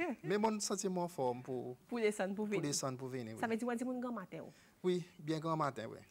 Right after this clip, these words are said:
Speaker 1: Ça, oui. Nous pouvons cause au S P G A qui avant S N P A.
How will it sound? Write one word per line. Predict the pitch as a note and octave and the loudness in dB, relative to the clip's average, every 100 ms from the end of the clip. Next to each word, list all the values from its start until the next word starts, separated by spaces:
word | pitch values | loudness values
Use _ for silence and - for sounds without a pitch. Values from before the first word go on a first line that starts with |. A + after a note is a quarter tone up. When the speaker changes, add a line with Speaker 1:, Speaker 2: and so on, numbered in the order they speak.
| - - | -20 -14
Speaker 1:
Ça, | - A#3 G3+ | -2 0 2
oui. | - D#3+ - - - - - - _ _ _ _ B3+ | -2 -10 -18 -20 -20 -20 -20 -20 _ _ _ _ 2
Nous | C4+ | 6
pouvons | C#4 | 6
cause | C#4 B3 A#3+ A3+ | 8 6 8 6
au | A#3 A#3+ | 4 4
S | A3 | 0
P | - G#3 | 0 -2
G | G#3+ G#3+ C4 | -2 -4 -6
A | |
qui | C#4 C4 G#3 | -6 -6 -4
avant | F#3 F#3+ F#3+ G#3 | -4 -6 -6 -8
S | A3 - A3+ A3 - A3 - | -8 -4 -4 -4 -8 -10 -4
N | G3+ | -4
P | F3 E3+ | -4 -6
A. | C3+ | -8